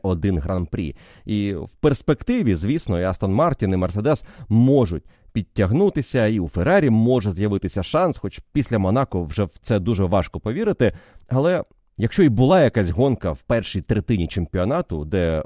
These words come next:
у Red Bull були б найгірші шанси, це була гонка, яку Макс Ферстапен виграв з однією із найбільших переваг на фініші у цьому сезоні. Я впевнений, у вас є запитання за підсумками гоночного вікенду в Монако. Я очікую на них у коментарях під цією публікацією.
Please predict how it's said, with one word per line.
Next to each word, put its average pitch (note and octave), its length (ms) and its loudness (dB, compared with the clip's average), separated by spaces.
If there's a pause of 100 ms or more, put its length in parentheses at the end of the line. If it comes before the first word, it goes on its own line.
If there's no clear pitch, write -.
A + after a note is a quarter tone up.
(100)
у A#2 100 2
Red G2+ 200 4
Bull G#2+ 260 0
були F#2+ 260 -2
б C#2+ 120 -6
найгірші G2 520 0
шанси, C#3 500 0 (580)
це - 120 0
була D#4+ 200 2
гонка, A#2+ 640 0
яку G#2 420 0 (220)
Макс B2+ 220 -2
Ферстапен F2+ 540 0 (240)
виграв F#2+ 520 2
з E2+ 60 0
однією G2 540 2
із A2 200 2
найбільших G#2 760 0 (280)
переваг F2+ 520 0
на G2+ 200 2
фініші F2 560 -4 (280)
у G#2 100 -2
цьому C#2+ 420 -6 (140)
сезоні. F2 560 -6 (420)
Я D3 140 4
впевнений, G3+ 480 2
у D3+ 140 -2
вас D3 420 0
є A#2 260 0
запитання D#2+ 580 -2
за E2+ 140 -6
підсумками E2 640 -4
гоночного F2+ 580 -2
вікенду G2+ 420 -2
в G2 40 -6
Монако. F3+ 540 2
Я D3 160 4
очікую D#3+ 640 2
на C#3+ 140 2
них A#2 400 0
у C#3 100 4
коментарях A2+ 640 0
під - 240 -4
цією F2+ 320 -2
публікацією. C#3+ 840 -2